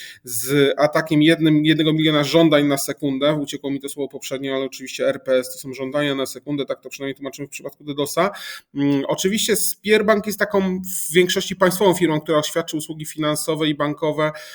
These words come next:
dla największych graczy w Rosji. Jest to największy bank, em, taki stricte rządowo-rosyjski. Jedna trzecia wszystkich aktywów kraju tam się znajdują. E, s-, oczywiście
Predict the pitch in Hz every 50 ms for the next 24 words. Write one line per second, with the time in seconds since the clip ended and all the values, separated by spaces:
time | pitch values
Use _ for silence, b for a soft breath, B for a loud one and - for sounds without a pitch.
0 | B B _ 127 127 151 151 156 151 156 156 165 160 160 - - 165 - - 160
1 | 160 156 208 - 147 131 123 139 135 131 127 - - - 156 147 139 - - 143
2 | 143 143 139 147 147 139 - - 147 139 147 143 139 139 131 - - - 131 131
3 | 131 135 131 135 131 131 135 131 131 - 143 135 - - 143 139 135 135 135 131
4 | 127 - 123 131 127 127 - - - - 139 139 - - 139 135 123 139 135 139
5 | 151 151 143 143 135 135 127 - - 147 156 165 - - - 165 160 160 160 B
6 | B B B B B B - 131 139 160 175 156 156 151 151 - - 156 - 156
7 | 139 - - - - - 151 156 143 - - - 147 135 143 - - - - -
8 | 151 151 147 147 143 131 127 123 117 117 120 131 120 127 123 120 120 120 139 139
9 | 131 131 143 156 B B B B B B B _ - 135 139 139 143 143 139 131
10 | - - - - - - - 151 151 - - 156 147 160 170 170 - - 170 156
11 | 147 143 143